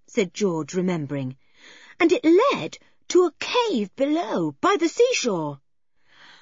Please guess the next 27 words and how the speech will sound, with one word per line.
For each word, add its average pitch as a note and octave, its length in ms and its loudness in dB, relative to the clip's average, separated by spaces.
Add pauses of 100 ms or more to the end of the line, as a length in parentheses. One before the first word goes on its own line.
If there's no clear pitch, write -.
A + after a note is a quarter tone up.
(540)
"That's - 420 -2
what C4+ 320 2 (140)
Eily E4 460 4
meant F3+ 400 -2 (260)
by D#4 120 2
a D4+ 120 2 (300)
big, D4+ 280 2 (220)
big C#4 320 0 (140)
hole. A3 640 -4 (440)
A F4+ 80 0
pothole F4 600 2
on F4 80 2
the F4+ 80 4
moors. E4+ 640 2 (180)
<gasps> - 420 -16
Timmy, F#4 360 2 (320)
for D#4 80 -2
goodness C5+ 240 0
sake, G4+ 320 0
come A4 160 2
away. D#4 600 2 (300)
You D#4 80 4
may A4+ 260 6
drop - 280 0
right D#4+ 360 0
down A4+ 320 2
it." - 360 -4